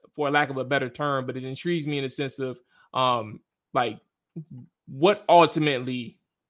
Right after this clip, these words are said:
was that trigger? I, I just, I just don't know it. There's so many different things, and we talked about it earlier, but here we are again.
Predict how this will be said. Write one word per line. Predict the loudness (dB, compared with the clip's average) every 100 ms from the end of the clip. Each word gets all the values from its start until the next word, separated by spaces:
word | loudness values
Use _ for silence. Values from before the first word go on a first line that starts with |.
| _
was | 0 6 8 6 0 0
that | 2 0 -6 _ _ _ _ _ _ _ _ -16
trigger? | 0 2 2 -4 -12 _ _ _ _
I, | 2 6 6
I |
just, | 6 -2 0
I | 0
just | 0 -4 2
don't | 2 4
know | 2 4 4
it. | 0
There's | -4
so | 0 2
many | 2 0
different | -2 -4 -4
things, | -2 -2
and | -6
we | -4
talked | -2 0
about | 0 0
it |
earlier, | 0 0 0 -2
but | -6 -4
here | -4
we | 0
are | 0 0
again. | -2 -4 -6